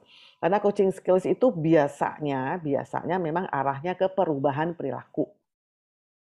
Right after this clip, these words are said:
Itu coaching skill. Jadi silakan di, dieksplor lagi gitu ya. Lalu kemudian juga pastinya sebagai leader kita punya yang namanya performance appraisal atau sebuah sistem untuk memastikan ya bahwa kalau performa ini tidak tercapai konsekuensinya apa sih?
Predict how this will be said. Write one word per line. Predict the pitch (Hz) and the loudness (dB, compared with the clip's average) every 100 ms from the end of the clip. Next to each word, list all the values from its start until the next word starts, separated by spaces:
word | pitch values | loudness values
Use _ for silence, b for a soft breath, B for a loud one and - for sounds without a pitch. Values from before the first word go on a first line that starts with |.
| - | 0
Itu | 185 175 131 | 2 2 2
coaching | 147 135 143 | -2 -2 -4
skill. | 131 143 120 | -2 -2 0
Jadi | 127 147 | 0 0
silakan | 160 147 131 175 220 220 - b - | 2 -2 0 0 0 -2 -8 b -4
di, | 175 185 185 180 b b | 2 6 6 4 b b
dieksplor | 160 - 185 - - 185 | -2 0 0 0 4 4
lagi | 170 151 143 165 247 - b b - | 6 4 4 0 0 -2 b b 2
gitu | 175 170 | 4 6
ya. | 165 233 B B - | 6 6 B B 2
Lalu | 277 | 4
kemudian | 294 294 269 339 349 | 4 4 4 4 6
juga | 185 160 240 | 6 6 4
pastinya | - 220 208 214 190 277 | 4 0 2 2 2 2
sebagai | 254 190 180 | 2 4 6
leader | 170 170 247 | 6 6 6
kita | 233 233 | 4 0
punya | 247 196 220 | 0 2 2
yang | 220 165 | 2 0
namanya | 143 151 185 | 0 0 0
performance | 160 - 143 139 | -2 -4 -6 -6
appraisal | - 139 139 185 | -2 -2 2 0
atau | 185 | 2
sebuah | 180 143 139 131 | 0 0 -2 -2
sistem | 139 - - 180 214 220 | -6 -6 -2 0 0 -2
untuk | - 147 135 190 190 | -2 -2 0 -2 0
memastikan | 151 135 - 135 - 160 214 | -2 -4 -6 -8 0 0 4
ya | 170 190 233 B B - | 4 4 2 B B -2
bahwa | 147 139 190 202 | 2 6 6 4
kalau | - 160 147 247 | 2 4 6 4
performa | 254 180 190 175 170 143 | 4 2 4 4 2 0
ini | 156 151 160 | 0 2 2
tidak | 156 160 - 131 | 2 4 2 0
tercapai | - 131 - 208 | -6 -4 0 2
konsekuensinya | 202 151 147 139 131 156 185 | 2 0 -2 -6 -4 -4 -4
apa | 170 180 | -4 -8
sih? | - 156 151 | -8 -8 -8